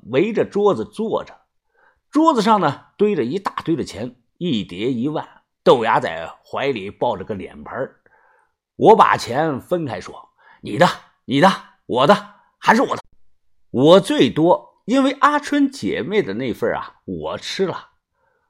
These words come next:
抛出给武先生还有剩余。“于哥，于哥，你的。”哦，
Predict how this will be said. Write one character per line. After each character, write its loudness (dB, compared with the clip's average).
抛 4
出 -2
给 2
武 -4
先 0
生 -10
还 -8
有 -6
剩 -12
余。 -10
“于 2
哥， 4
于 0
哥， 0
你 -2
的。” 2
哦， 6